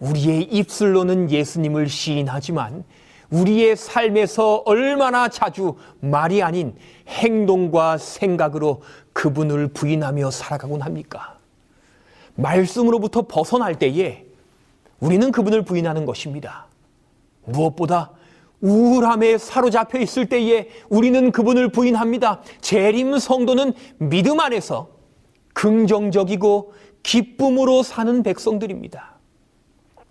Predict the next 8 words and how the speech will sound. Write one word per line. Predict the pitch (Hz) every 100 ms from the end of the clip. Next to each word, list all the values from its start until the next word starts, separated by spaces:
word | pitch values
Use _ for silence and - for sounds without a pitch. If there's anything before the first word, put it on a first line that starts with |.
| _ -
우리는 | 147 143 202
언제나 | 196 165 180 180 180 - - - _
행복한 | - - 277 285 285 302 285
백성들입니다. | 262 - 302 277 381 311 214 160 - _ - -
그런데 | - 123 135 131 139 131 - - _ _ _ _ _ _ _ _
그러지 | - 131 139 240
못할 | 240 - 156
때, | - - -